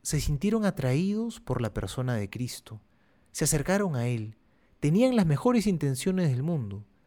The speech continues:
Había algo en Cristo que los cautivaba. Querían entregarse. Pero parece que no lo querían hacer del todo. Querían guardarse una tajada del pastel para ellos.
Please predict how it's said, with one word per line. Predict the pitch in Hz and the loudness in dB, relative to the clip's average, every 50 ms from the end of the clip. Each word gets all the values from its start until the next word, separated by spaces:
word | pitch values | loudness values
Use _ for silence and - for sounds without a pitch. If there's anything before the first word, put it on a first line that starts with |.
| _ _ _ _ _ _ _ _ | _ _ _ _ _ _ _ _
Había | - 107 110 120 117 117 113 120 135 | -6 -4 -2 -2 0 0 2 2 2
algo | 143 139 113 113 | 2 2 0 -2
en | 110 98 95 | -4 -6 -6
Cristo | - 123 147 185 180 - - - - 220 247 269 - - _ | -4 -2 -2 -2 -2 -4 -6 -4 -4 -4 -4 -6 -12 -20 _
que | - - 120 | -4 -4 -2
los | 110 104 - - | -2 -2 -4 -4
cautivaba. | - 107 101 101 95 - 98 101 107 110 107 98 95 95 104 _ _ _ _ _ _ _ _ _ | -2 -2 -2 -2 -4 -4 -4 -2 0 0 0 0 -2 -4 -8 _ _ _ _ _ _ _ _ _
Querían | - 123 120 123 160 185 202 196 180 | -8 -6 -4 -2 0 0 2 2 2
entregarse. | 160 135 117 107 - 101 101 107 110 101 95 - - - - - _ _ _ _ _ _ _ _ _ _ - | 0 -2 -2 -4 -4 -2 -2 0 -2 -2 -4 -6 -10 -16 -20 -20 _ _ _ _ _ _ _ _ _ _ 0
Pero | - 156 160 151 | 4 4 6 8
parece | 165 170 208 208 - 226 196 | 10 8 8 8 8 6 6
que | 165 | 6
no | 156 165 | 6 6
lo | 170 180 165 | 6 6 6
querían | 156 147 139 160 165 156 | 4 2 2 2 2 0
hacer | 139 127 - 156 147 | 0 0 -2 -2 0
del | 139 123 113 | 0 -2 -2
todo. | - 147 143 123 101 101 110 - _ _ _ _ _ _ _ _ _ - | -2 -2 -2 -2 -4 -6 -10 -14 _ _ _ _ _ _ _ _ _ -12
Querían | - 107 104 117 123 131 123 | -8 -6 -2 -2 -2 0 0
guardarse | 107 101 98 107 123 143 170 190 180 - 214 220 262 - _ - | -2 -2 0 0 0 0 -2 -2 -4 -6 -6 -8 -8 -10 _ -6
una | 131 143 151 151 | -4 -2 -2 -2
tajada | 147 - 104 - - - 147 156 156 147 | -2 -4 -6 -6 -2 -2 0 0 0 0
del | 131 113 104 98 | 0 -2 -2 -4
pastel | - 92 90 - - - 135 139 143 143 | -4 -6 -6 -6 -4 -2 -2 -2 -2 -2
para | - - 95 95 98 | -4 -4 -4 -2 -2
ellos. | 104 104 101 95 95 107 - - | -2 -2 -4 -6 -8 -10 -14 -20